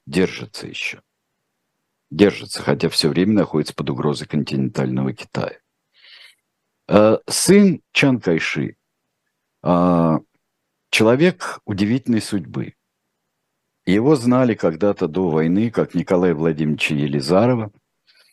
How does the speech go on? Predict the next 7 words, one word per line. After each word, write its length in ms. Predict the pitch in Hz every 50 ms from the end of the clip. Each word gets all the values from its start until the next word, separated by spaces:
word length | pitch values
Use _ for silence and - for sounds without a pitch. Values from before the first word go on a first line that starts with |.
| _ _ _ _ _ _ _
Это, 420 | - 82 80 - - 90 78 62 - -
э, 880 | - 85 80 76 76 78 78 76 73 73 71 69 67 67 67 67 62 55 53 - _ _ _ _
потрясающая, 640 | - - - 73 - - - 92 104 104 - -
конечно, 360 | - 101 95 - - - 92 90
история. 520 | - - - - 92 92 85 85 82 - _ _ - - - _ _ _ _ - - - _ -
Э, 460 | - 87 90 87 85 85 85 82 - - -
он, 380 | 123 143 160 160 151 139 -